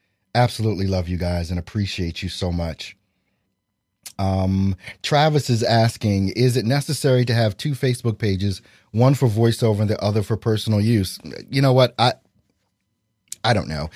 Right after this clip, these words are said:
I have both. I have what? I have a Facebook page, Earl Hall Studio. I have a Facebook group, Steps to Voiceover Success. I have my own personal page.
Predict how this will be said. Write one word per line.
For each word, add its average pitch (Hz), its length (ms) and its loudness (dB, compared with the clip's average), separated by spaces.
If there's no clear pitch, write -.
I 160 160 10
have 151 260 10
both. 120 420 4
I 123 140 6
have 113 460 4
what? 98 300 -2
I 107 140 0
have 95 380 0
a 117 40 0
Facebook 127 420 2
page, 82 480 -2
Earl 101 180 0
Hall 98 180 0
Studio. 78 580 -4
I 104 100 2
have 104 440 2
a - 60 -4
Facebook 104 420 -2
group, 87 420 -2
Steps - 300 -2
to 117 80 0
Voiceover 90 380 -2
Success. - 440 -8
I 90 100 -2
have 107 140 2
my 113 160 2
own 127 220 4
personal 104 380 0
page. 64 460 -6